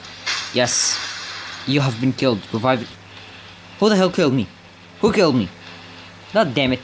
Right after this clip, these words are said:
<sighs> I hate this. I freaking hate this. I also hate the fact that I got a goal on myself. You know, it doesn't make my pride feel so good. Where are you taking the ball?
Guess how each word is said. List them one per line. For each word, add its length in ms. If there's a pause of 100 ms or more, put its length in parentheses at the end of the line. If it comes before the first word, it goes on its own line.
(580)
<sighs> 0 (500)
I 640
hate 200
this. 380 (380)
I 80
freaking 300
hate 140
this. 200 (320)
I 120
also 260
hate 80
the 80
fact 300
that 100
I 100
got 240 (160)
a 80
goal 200
on 100
myself. 500 (800)
You 60
know, 240
it 40
doesn't 320
make 200
my 100
pride 320
feel 220
so 240
good. 260 (800)
Where 160
are 80
you 140
taking 320
the 60
ball? 280